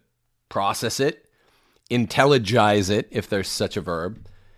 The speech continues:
to make meaning of it, or to recognize the meaning inherent in propositions, and then to be able to, to use rational speech to dialogue about it and unpack it further, right? So that's why I'm Catholic, 'cause it's true.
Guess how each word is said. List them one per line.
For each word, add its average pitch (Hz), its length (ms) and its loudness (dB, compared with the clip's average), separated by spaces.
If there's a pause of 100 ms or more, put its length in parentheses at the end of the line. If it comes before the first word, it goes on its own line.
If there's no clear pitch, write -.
(320)
to 131 100 2
make 127 340 4
meaning 113 640 4
of 90 220 -2
it, 98 240 -4
or 104 100 0
to 104 120 -4
recognize 101 600 -4
the 98 80 -8
meaning 101 380 -2
inherent 101 640 -2 (340)
in 101 140 -6
propositions, 113 880 0 (320)
and 120 100 -2
then 160 160 4
to 131 60 -2
be 127 100 0
able 131 140 2
to, 123 160 0 (300)
to 117 100 -2
use 113 500 -2 (640)
rational 180 320 -4
speech - 600 -6 (100)
to 104 100 -4
dialogue 120 400 4
about 95 240 -2
it 117 160 -8
and 123 100 -6
unpack 117 400 -6
it 113 80 -10
further, 151 440 -6
right? 117 320 -4 (320)
So - 80 6
that's 330 180 6
why 151 80 2
I'm 113 80 2
Catholic, 156 400 4
'cause 151 160 2
it's 131 180 -2
true. 330 380 -2